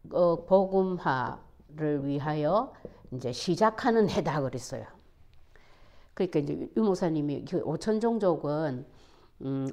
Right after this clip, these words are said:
은행도 없고 소통도 안 되는 나라들이야. 원주민 사는 곳. 그런 데가 남미에 가-, 참 많고 그다음에 아프리카 쪽에 있고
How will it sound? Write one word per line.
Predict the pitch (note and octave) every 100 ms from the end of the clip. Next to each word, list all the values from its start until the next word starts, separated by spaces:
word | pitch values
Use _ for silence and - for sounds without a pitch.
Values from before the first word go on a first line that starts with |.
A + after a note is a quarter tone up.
| -
은행도 | B3 G3+ D#3 C#3
없고 | A#2 - F3+ C3+ -
소통도 | B3+ B3 G#3 D#3+
안 | - D3
되는 | D#3 E3+ D#3 B2 - - -
나라들이야. | C#3+ D3 E3 D3 C3 B2+ A#2 A#2+
원주민 | A#2 D#3+ D#3 F3 F3+ F3 D#3+
사는 | - D3 B2+ B2+ - - - -
곳. | D3+ - - _ _ _ _ - - - - -
그런 | A3 F#3+
데가 | E3 D3 D3 F3+ - - -
남미에 | D#3+ F3 F3+ G#3 D4+ D4 A3 - - -
가-, | - - -
참 | - -
많고 | D#3+ B2+ B2+ - G3 C4 - - - -
그다음에 | E3 E3 D#3 C#3+
아프리카 | D3 E3+ A3 B3+ A3 F#3+
쪽에 | D3+ C#3+ C3 B2 - -
있고 | D#3 - - B3 D4+ C#4+